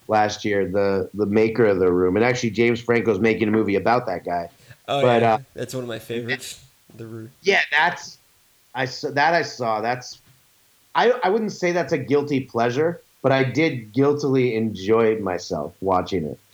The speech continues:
Speaker 1: in the theater.
Speaker 2: Yeah.
Speaker 1: Paid money. <laughs>
Speaker 2: Oh, yeah.
Speaker 1: Uh, but other guilty, I'm trying to think, like, what's another guilty bad movie pleasure?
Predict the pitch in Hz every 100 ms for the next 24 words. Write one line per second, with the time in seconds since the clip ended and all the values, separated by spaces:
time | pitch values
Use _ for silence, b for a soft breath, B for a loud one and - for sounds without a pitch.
0 | b - 123 151 123 127 92 123 - -
1 | _ _ - _ 123 117 117 113 - -
2 | - 220 220 175 180 165 - - - 143
3 | 104 120 120 _ _ _ _ _ _ _
4 | _ - 139 135 135 135 - 165 190 143
5 | 120 151 151 175 147 156 185 196 180 196
6 | 147 131 120 147 - 170 131 139 127 101
7 | - 123 123 127 117 87 107 110 110 107
8 | 104 104 - 98 98 113 120